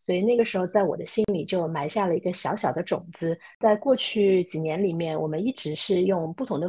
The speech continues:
方式在探索如何，呃，制造未来，希望说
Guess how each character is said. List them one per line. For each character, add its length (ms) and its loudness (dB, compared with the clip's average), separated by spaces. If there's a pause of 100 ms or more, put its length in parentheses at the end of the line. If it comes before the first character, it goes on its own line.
方 200 0
式 340 2
在 380 -2
探 240 -6
索 280 -2
如 200 -2
何， 500 -4 (120)
呃， 200 -12
制 180 -8
造 180 4
未 160 2
来， 420 -2
希 220 -4
望 200 2
说 480 0